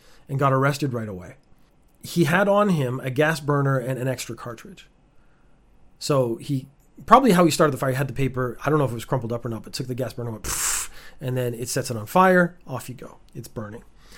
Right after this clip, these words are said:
Uh, and then he just, like, sort of put it on the ground and stood and stared at it. This is the same guy who was arrested last August, who was on Ninja News Japan,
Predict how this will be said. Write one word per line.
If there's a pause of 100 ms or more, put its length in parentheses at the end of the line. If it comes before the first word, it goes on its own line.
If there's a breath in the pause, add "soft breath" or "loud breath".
(280 loud breath)
Uh,
and
then
he
just,
like,
sort
of
put
it
on
the
ground
and
stood
and
stared
at
it. (2500 soft breath)
This
is
the
same
guy (100)
who
was
arrested
last
August, (100)
who
was
on
Ninja
News
Japan,